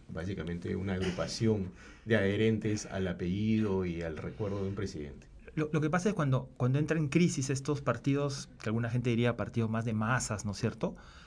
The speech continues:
Speaker 2: más tradicionales, surgen nuevos tipos de, de, de organizaciones políticas,
Speaker 1: Ujú.
Speaker 2: que creo que sí les deberíamos llamar partidos, porque es lo que existe en este momento,
Speaker 1: Ujú.
Speaker 2: que son, son organizaciones, por lo general, eh, institucionalmente poco sólidas, poco estables,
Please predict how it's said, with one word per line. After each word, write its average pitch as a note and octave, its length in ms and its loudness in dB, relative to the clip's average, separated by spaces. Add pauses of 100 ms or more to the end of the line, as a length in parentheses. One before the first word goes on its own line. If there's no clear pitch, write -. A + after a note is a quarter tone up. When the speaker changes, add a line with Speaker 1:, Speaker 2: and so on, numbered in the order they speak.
(140)
Speaker 2:
más A#2+ 180 0
tradicionales, A#2+ 920 2
surgen C#3 420 6
nuevos C3 220 4
tipos B2 260 -2
de, A2+ 80 -4
de, G#2+ 240 -6
de A2+ 100 -4
organizaciones A2 480 -2
políticas, - 600 -4 (160)
Speaker 1:
Ujú. - 80 -8 (420)
Speaker 2:
que F#3+ 100 2
creo A3+ 200 10
que A3 100 4
sí - 160 4
les G3 200 2 (120)
deberíamos C3+ 560 4
llamar A#2+ 240 4
partidos, C#3 400 6
porque - 220 -2
es D3 80 2
lo F3+ 80 2
que F3+ 80 -2
existe - 400 2
en B2 80 2
este A#2 180 -6
momento, A2 500 -2
Speaker 1:
Ujú. - 60 -6 (180)
Speaker 2:
que - 100 0
son, - 340 10 (580)
son D3+ 280 10
organizaciones, B2+ 920 6 (220)
por C3 100 10
lo A#2+ 100 8
general, A2+ 600 6
eh, G#2 360 2 (880)
institucionalmente D3 840 8
poco A#2 260 4
sólidas, C3 500 8
poco A#2+ 260 2
estables, B2 680 4